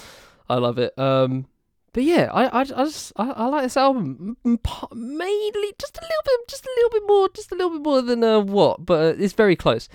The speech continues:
They're very similar, um, overall. I just feel like 'cause this is longer,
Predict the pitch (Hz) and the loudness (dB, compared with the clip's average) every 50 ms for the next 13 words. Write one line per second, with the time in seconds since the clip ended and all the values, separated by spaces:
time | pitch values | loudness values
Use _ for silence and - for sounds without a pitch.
0 | - - - - _ - 185 202 190 190 208 254 262 247 240 220 - - - 165 | -20 -20 -20 -16 _ 0 0 0 0 2 4 4 4 6 4 2 -2 -2 2 2
1 | 151 143 147 151 151 151 147 147 156 - _ _ _ _ _ _ _ - 131 135 | 4 4 4 4 4 4 4 4 2 -4 _ _ _ _ _ _ _ -4 -2 -2
2 | 131 123 131 135 135 131 131 127 131 135 131 131 127 - - 120 135 139 143 - | 0 2 2 2 2 2 0 0 2 2 2 2 0 0 -2 -2 -2 0 -2 -2
3 | - - 143 135 131 131 110 - - 151 143 131 151 147 139 147 131 123 127 127 | 2 2 4 4 4 4 2 2 0 0 2 2 2 0 2 0 -2 2 2 2
4 | 131 131 127 123 127 123 123 | 4 2 2 0 0 0 0